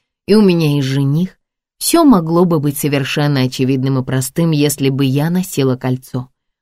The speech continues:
Но поскольку я много копалась в земле, я хранила свое прелестное обручальное колечко в шкатулке, которая стояла в ящике прикроватной тумбочки.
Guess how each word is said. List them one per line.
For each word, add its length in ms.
Но 200
поскольку 520
я 120
много 400
копалась 480
в 80
земле, 440
я 100
хранила 500
свое 280
прелестное 580
обручальное 600
колечко 560
в 60
шкатулке, 720
которая 400
стояла 440
в 40
ящике 560
прикроватной 720
тумбочки. 640